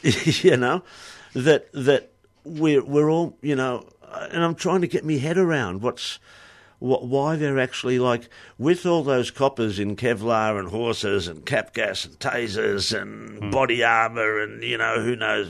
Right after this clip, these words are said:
Speaker 2: how many batteries they've got shoved up their arse, I don't know. But surely there's no reason for them to allow us to, what are they hol-, why are they in some ways holding back? Like in,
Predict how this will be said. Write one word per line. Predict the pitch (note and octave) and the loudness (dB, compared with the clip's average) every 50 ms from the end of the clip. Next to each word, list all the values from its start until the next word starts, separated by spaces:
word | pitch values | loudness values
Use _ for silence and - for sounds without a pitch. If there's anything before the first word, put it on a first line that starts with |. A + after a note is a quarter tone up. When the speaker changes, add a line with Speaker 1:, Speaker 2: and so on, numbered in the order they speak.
| D2 E2+ | -6 -4
Speaker 2:
how | G#2 G#2+ A2 | -4 -4 -4
many | A2 G#2+ G2 | -4 -6 -8
batteries | F2 - - A2 A2 - - A2 G#2+ G2 | -8 -2 -2 -2 -2 -2 -4 -6 -6 -4
they've | G2 G#2 F#2 - | -4 -6 -4 -4
got | A2 G#2+ - | -6 -6 -6
shoved | - - A2 G2+ G2+ - A2 | -4 -2 -2 -2 -2 -2 -4
up | G2+ - | -4 -2
their | A2+ A2+ G#2+ A#2+ | -2 0 2 2
arse, | C3 C3+ C3 A#2 - - | 4 4 2 2 2 0
I | C#3+ C#3+ | 0 2
don't | C3+ D3 D3 | 2 2 2
know. | E3 F#3 E3+ G#2 - - - - - - - - - - - - | 4 4 4 2 2 -2 -10 -12 -12 -12 -12 -12 -16 -16 -12 -10
But | B2+ - E3+ E3 E3 E3 - - - - - - - | 0 6 6 6 6 6 0 -10 -20 -20 -20 -20 -12
surely | - - - - A3 A#3 A#3 A#3 G#3+ F#3+ E3+ D#3 - - - | -8 -6 -4 0 0 2 2 4 4 2 0 0 -4 -10 -14
there's | - B2+ C#3 D#3 D#3 C3+ - | -4 -2 0 2 2 0 0
no | D3 D#3+ D3+ D#3 D#3 | 2 2 4 4 4
reason | C#3+ D3 D3+ D3 C3 A#2+ C3 A#2+ | 2 2 0 0 0 0 -2 -4
for | - - C3 B2 B2+ | -2 0 2 2 2
them | A2+ A#2+ A#2+ A#2 | 0 -2 -6 -4
to | - B2+ A#2 G#2+ | -4 0 0 0
allow | G#2 A2 C#3 F3+ G3+ G3 D#3 | 2 2 0 0 0 2 2
us | G#2 E2+ F2+ - - - - - - _ _ _ _ _ _ _ _ _ _ _ _ _ _ _ _ _ | 2 2 2 -2 -4 -6 -6 -10 -14 _ _ _ _ _ _ _ _ _ _ _ _ _ _ _ _ _
to, | - - B2 A#2 A#2 A#2 A2 - - - _ _ _ _ _ _ _ - | 0 4 4 6 6 6 4 2 -2 -8 _ _ _ _ _ _ _ -20
what | A#2+ A2 B2 C#3 D#3 F3 F3+ | -16 -8 0 2 2 2 2
are | F3+ D#3 | 0 -2
they | E3+ E3+ D#3+ | -2 -2 -2
hol-, | C#3 D3+ D3 C#3+ - | -2 -2 -2 -2 -2
why | - A2+ B2+ C3+ D3+ E3+ F3 | -2 -2 -2 0 0 0 0
are | E3+ D#3 | 0 0
they | D3+ D3 C#3+ C3+ B2+ | -2 0 0 0 0
in | A#2 G#2+ | 0 -2
some | - - C3+ C3 C3 B2+ | -2 0 0 0 2 2
ways | A#2 A2 A2 G#2+ G#2 G#2+ G#2+ - - - _ _ _ _ _ _ _ | 0 2 2 2 2 2 0 -4 -8 -14 _ _ _ _ _ _ _
holding | _ - - B2 B2 A#2+ A2+ A#2+ A2+ G#2+ | _ -6 -4 -2 -2 -2 -2 -4 -4 -4
back? | F2+ C#3+ E3 C#3 - - - | -4 -4 -4 -4 -6 -4 -2
Like | B2 B2 B2 C#3 | -2 -2 0 0
in, | C#3 B2+ B2 - | -2 -2 -2 -4